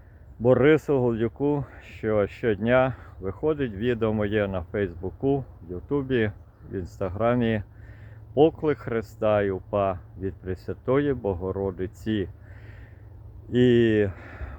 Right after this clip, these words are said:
особливі ці слова у дві тисячі сімсот шістдесят шостому фільмі нині, двадцять другого вересня, про Божі знаки,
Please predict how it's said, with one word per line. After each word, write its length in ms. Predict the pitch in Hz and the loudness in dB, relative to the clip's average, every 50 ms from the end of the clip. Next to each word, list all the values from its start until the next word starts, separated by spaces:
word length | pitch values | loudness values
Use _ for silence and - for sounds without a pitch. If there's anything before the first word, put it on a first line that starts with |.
| - - | -14 -8
особливі 680 | 113 113 110 - - 117 104 107 120 143 151 147 147 131 | -6 -6 -6 -6 -6 -6 -2 2 4 4 4 4 2 0
ці 220 | - - 139 127 | -2 -2 -4 -4
слова 560 | - - - 120 117 110 113 110 107 104 101 - - - - - - | -4 -2 -2 0 2 4 4 4 4 4 2 -2 -10 -18 -18 -10 -4
у 460 | 117 117 113 113 113 107 104 104 101 90 - - - - - - - | -2 0 2 4 4 4 4 4 2 -2 -6 -12 -18 -20 -18 -18 -16
дві 380 | - - 90 87 104 135 151 | -16 -12 -8 -2 0 0 0
тисячі 840 | 147 - 151 139 - - 135 123 107 - - - 123 117 117 107 101 - - - | 0 -2 -2 -4 -2 -2 -4 -4 -4 -6 -4 0 2 2 2 2 0 -2 -6 -14
сімсот 580 | - - 110 95 87 - - - 123 131 131 | -10 -8 -6 -6 -6 -6 -4 0 0 0 0
шістдесят 480 | - - - 101 98 - - - 143 - | -2 -4 -4 -4 -4 -4 -4 -4 -4 -4
шостому 560 | - - 139 127 113 - - - 113 107 95 | -4 -4 -2 -2 -2 -4 -6 -6 -4 -4 -4
фільмі 460 | - - - 123 120 123 117 113 107 | -4 -6 -4 -2 -2 0 0 0 0
нині, 460 | 98 98 101 110 120 123 117 107 107 107 - - - - - - - - - - | 0 -2 0 0 0 0 0 0 -2 -4 -6 -12 -16 -16 -16 -16 -16 -16 -14 -12
двадцять 560 | - 87 87 92 123 147 175 - - 170 131 117 | -10 -4 2 4 6 6 4 2 -2 -6 -4 -4
другого 680 | 117 110 110 117 117 113 110 101 98 95 101 107 101 | -4 -2 0 0 0 0 0 0 -2 -2 -2 -2 -2
вересня, 760 | 92 90 101 101 101 92 95 92 - - - 95 90 90 87 - - - - - - - - - - - - - - - - - - - | -2 -2 -2 -2 -2 -2 -4 -6 -6 -8 -8 -4 -4 -4 -4 -6 -12 -18 -20 -20 -20 -20 -20 -20 -18 -18 -18 -18 -18 -18 -18 -18 -12 -6
про 520 | - 107 117 117 113 113 107 104 101 95 - - - - - - - - | 2 4 6 6 8 8 6 6 4 2 -2 -8 -14 -20 -20 -20 -16 -8
Божі 440 | 98 107 131 143 147 131 107 127 117 | -2 2 6 6 6 6 4 0 -4
знаки, 600 | 95 - 110 110 104 - - 127 131 139 139 123 | -4 -4 -6 -6 -6 -6 -4 -4 -4 -4 -4 -6